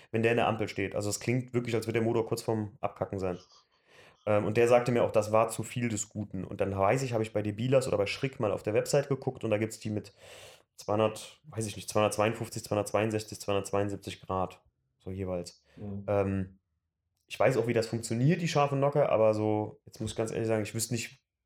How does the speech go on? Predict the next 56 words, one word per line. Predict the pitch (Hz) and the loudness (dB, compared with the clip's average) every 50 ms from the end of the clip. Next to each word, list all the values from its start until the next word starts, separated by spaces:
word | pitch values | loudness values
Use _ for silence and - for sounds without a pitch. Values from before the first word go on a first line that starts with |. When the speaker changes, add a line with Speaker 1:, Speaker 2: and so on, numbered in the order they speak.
| _ _ _ _ _ _ _ _ - | _ _ _ _ _ _ _ _ -10
Speaker 1:
ob | 104 98 | -8 -6
ich | - - - | -6 -2 0
da | 110 107 | 0 2
den | 104 104 104 | 2 -2 -2
Satz | 101 110 113 113 - - | 0 0 0 0 -2 -2
kaufe, | - 107 107 107 107 110 | 0 2 2 2 2 -2
nur | 110 110 107 | -2 -4 -4
fürs | - - - - - - | -6 -10 -12 -10 -4 -2
Einlass | 98 - 87 - - - | -2 -2 -2 -2 -4 -6
oder | - - - | -8 -12 -12
fürs | - - - - | -14 -16 -14 -12
Auslass. | - - 64 - - - 135 123 - - - - | -8 -6 -6 -8 -8 -8 -12 -10 -8 -8 -6 -2
Nee, | 107 104 101 - - | 0 0 0 0 0
eigentlich | - 101 104 - | -2 -2 0 -2
ja | 113 | -4
nur | 110 110 | -4 -4
für | - | -4
die | - - | -2 -2
Einlassseite, | - 110 117 107 98 - - 98 98 - 104 | 0 0 0 0 -2 0 0 -2 -2 -2 -2
meine | 101 98 101 104 113 | -2 -2 -2 -2 -2
ich, | 110 | 0
weil | 107 101 101 - - - - - - - | -2 -2 -2 -4 -10 -18 -18 -20 -16 -10
die | - 101 | -6 -4
Ventile | 104 98 - - 117 117 117 123 127 | -4 -4 -4 -6 -6 -4 -2 -2 -2
dann | 113 - 107 104 101 | -2 -2 -2 0 0
länger | 101 101 98 82 - - | 0 -2 -2 -2 -4 -4
öff-, | - - - - - - - - - - _ - | -6 -8 -8 -12 -18 -18 -18 -20 -20 -20 _ -4
wie | 113 107 | 0 2
gesagt, | 107 98 98 - - - | 2 2 2 0 -2 0
ich | - 139 | 2 2
hab | 135 135 | 2 4
mich | 147 135 | 4 2
noch | 135 | 2
nicht | 135 135 - | 2 2 2
so | 139 127 | 2 4
weit | 123 107 - | 4 2 2
belesen. | 120 120 135 143 147 - - - - _ | 2 0 2 0 -2 -4 -8 -14 -20 _
Ich | - 113 | -2 0
weiß | 123 147 165 | 0 2 2
nur, | 156 | 2
die | 135 123 | 2 4
erste | 87 - - - | 2 2 2 2
Modifikation, | 135 135 123 123 123 120 - 113 - - 135 139 156 147 | 0 0 0 -2 -4 -4 -4 -6 -4 -2 0 0 0 0
die | - 104 104 | 0 0 0
jetzt | 123 127 - - | 0 0 0 0
sehr | 127 123 | 0 2
wahrscheinlich | 120 110 107 - - - - 117 147 190 202 180 151 - - | 4 2 2 0 -4 -4 -2 0 0 2 2 0 0 2 2
kommen | - 135 156 165 160 | 4 4 4 4 2
wird, | 156 156 156 | 0 0 0
ist | - 113 127 127 123 - - - - - | 0 0 0 0 -2 -4 -6 -10 -10 -8
C | - - 160 175 | -4 -4 -2 -2
O | - 151 | -2 -2
P, | 151 160 165 - 123 - - - _ _ | -2 -4 -4 -4 -4 -6 -8 -10 _ _
Coil | - - 131 143 - 120 | 2 4 6 6 6 4
on | 123 127 - | 2 0 0
Plug. | - 143 - | 0 0 0